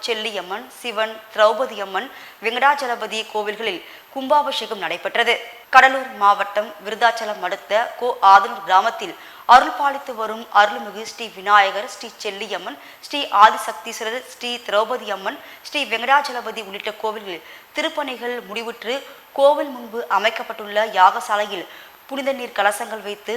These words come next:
இரண்டு கால யாகசாலை பூஜைகள் செய்தும், மேளதாளங்களுடன் சிவாச்சாரர்கள் புனித நீர் கலசங்களை வைத்து கோபுர கலசத்திற்கு சிறப்பு பூஜை செய்தனர். வேத மந்திரங்கள் முழங்க கோபுர கலசத்தில் புனித நீர் ஊற்றி மகா தீபாராதனை காட்டப்பட்டது. அஷ்ட மகா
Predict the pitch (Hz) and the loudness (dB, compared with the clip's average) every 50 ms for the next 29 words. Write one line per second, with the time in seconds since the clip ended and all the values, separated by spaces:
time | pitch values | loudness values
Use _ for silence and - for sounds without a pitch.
0 | 247 208 202 - 240 269 269 - 226 220 214 214 196 175 180 185 208 240 247 - | -6 -4 -6 -6 -6 -6 -6 -2 0 2 2 2 0 2 4 4 4 2 0 -4
1 | 233 220 208 196 - - 196 190 214 202 208 202 - 185 202 208 226 180 151 - | -4 -4 -4 -6 -8 -10 -12 -10 -8 -8 -10 -10 -10 -10 -10 -10 -10 -12 -12 -16
2 | - - - - - 208 220 226 226 233 233 - 226 202 202 208 220 220 208 214 | -20 -20 -20 -14 -8 -2 -2 0 0 -2 0 4 6 8 8 6 6 2 -4 -6
3 | 208 202 196 208 220 233 - - 202 180 196 220 226 226 226 233 214 208 202 190 | -4 -4 -4 -4 -4 -6 -10 -12 -4 2 4 4 4 4 0 -4 -4 -4 -2 -2
4 | 208 214 226 233 - - 226 240 233 247 233 226 - - 185 190 190 - 208 208 | -2 -2 -4 -4 -6 -10 -10 -10 -10 -10 -10 -6 -2 0 0 0 0 -2 -6 -4
5 | 208 208 196 185 185 196 190 - 202 185 160 - - - - - - - - - | -4 -4 -4 -6 -8 -10 -10 -8 -8 -8 -8 -8 -12 -18 -18 -20 -20 -20 -20 -18
6 | - - 262 277 294 277 302 302 277 - 233 214 220 - - - 226 214 - - | -4 2 4 4 4 4 2 0 2 2 2 2 2 0 -8 -10 -12 -12 -10 -10
7 | 240 233 - 240 233 233 254 240 196 196 196 202 196 - 180 175 185 208 208 180 | -10 -8 -6 -6 -8 -8 -8 -10 -10 -10 -10 -10 -10 -10 -10 -8 -4 -4 -4 -4
8 | - - - - - - - 196 226 233 226 226 220 196 196 190 190 214 220 220 | -6 -12 -18 -20 -20 -10 -2 0 2 2 2 0 -2 -6 -6 -8 -6 -4 -4 -4
9 | 214 220 208 185 190 196 196 196 190 190 214 254 262 - 196 214 220 214 247 226 | -4 -6 -12 -10 -8 -6 -4 -4 -2 -2 -2 -2 -2 -2 -2 -2 -2 0 -2 -4
10 | 220 - 190 190 196 - 214 202 - - 220 269 285 - - - - _ _ - | -2 -2 -2 -2 -2 -4 -6 -10 -8 -8 -8 -8 -10 -12 -16 -20 -20 _ _ -8
11 | 269 294 285 294 262 247 214 190 165 196 208 - 202 190 170 165 - - - - | -6 -4 -4 -4 -6 -6 -12 -14 -14 -14 -14 -12 -12 -12 -12 -14 -18 -20 -20 -12
12 | - 226 233 233 247 302 330 320 - 262 254 208 226 208 202 190 190 202 202 202 | -2 2 2 2 2 2 -2 -2 -2 -4 -2 0 2 2 2 2 -2 -6 -4 0
13 | - 190 180 - - 185 - 170 - 214 214 226 202 - - - - - - _ | 2 2 2 2 0 -6 -6 -4 -2 -2 0 0 -2 -4 -6 -16 -20 -20 -4 _
14 | - 208 214 - - 247 233 202 190 185 180 220 | 6 6 6 6 2 -8 -8 -6 -4 0 4 6